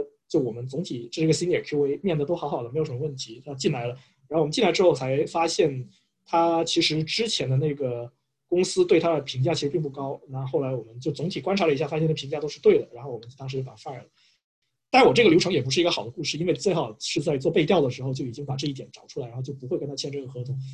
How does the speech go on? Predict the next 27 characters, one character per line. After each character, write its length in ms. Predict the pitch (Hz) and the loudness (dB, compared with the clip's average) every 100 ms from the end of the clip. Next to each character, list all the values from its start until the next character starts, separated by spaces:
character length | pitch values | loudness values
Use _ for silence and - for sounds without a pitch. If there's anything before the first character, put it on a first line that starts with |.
| - - | -12 0
但 80 | 180 | 4
是 260 | - 156 | 8 8
签 160 | 139 226 | 8 6
了 80 | 185 | 6
合 100 | 165 | 6
同 140 | 160 | 6
之 140 | 160 190 | 6 6
后， 100 | 156 | 8
各 100 | 190 | 8
种 120 | 135 | 6
各 60 | 170 | 2
样 100 | 135 | 2
原 180 | 135 | 0
因， 140 | 156 160 | 0 -2
反 140 | 117 | -4
正 240 | 143 139 131 | -10 -10 -4
都 120 | 156 | -2
是 100 | 160 | 2
要 80 | 143 | 0
尽 160 | 131 151 | 0 -4
快 160 | 160 | -2
去 380 | 127 160 127 120 | -4 -6 -6 -6
做 260 | - 156 127 | 0 0 0
这 100 | 135 | -4
个 80 | 117 | -6
决 160 | 120 | -8
定。 220 | 127 131 | -10 -10